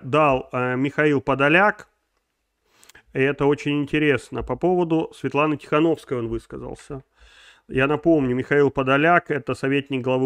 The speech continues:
офиса Зеленского. Э, он дал интервью белорусскому изданию "Зеркало".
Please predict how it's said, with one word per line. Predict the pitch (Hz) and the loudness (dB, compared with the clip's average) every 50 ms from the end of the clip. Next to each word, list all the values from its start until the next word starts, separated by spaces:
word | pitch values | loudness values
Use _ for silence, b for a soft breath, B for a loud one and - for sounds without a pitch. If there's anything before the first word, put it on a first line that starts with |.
| 135 | 2
офиса | 135 123 - - 120 - - 135 120 | 2 0 -2 -6 -14 -10 -8 -8 -4
Зеленского. | 113 127 127 147 160 165 156 - - 160 151 156 156 151 _ _ _ _ _ _ _ _ _ B B B B B B B B _ | -4 -2 -2 -2 -2 -4 -6 -8 -8 -8 -8 -8 -8 -12 _ _ _ _ _ _ _ _ _ B B B B B B B B _
Э, | - | -8
он | 123 120 120 120 123 123 | -6 -4 -4 -4 -4 -2
дал | 139 151 147 143 | 0 0 2 2
интервью | 135 131 - 143 131 135 139 135 139 147 - | 0 0 0 -2 0 0 2 0 0 0 -2
белорусскому | 135 147 151 165 175 180 185 170 - - 160 143 135 | 0 2 6 6 6 6 6 4 0 -2 0 0 0
изданию | 131 120 120 127 127 120 113 113 113 113 113 | 0 0 0 0 0 0 0 0 0 -2 -2
"Зеркало". | 107 123 135 135 139 143 - - 165 165 165 170 175 170 | 0 0 2 2 2 0 -2 -4 -4 -4 -4 -4 -8 -12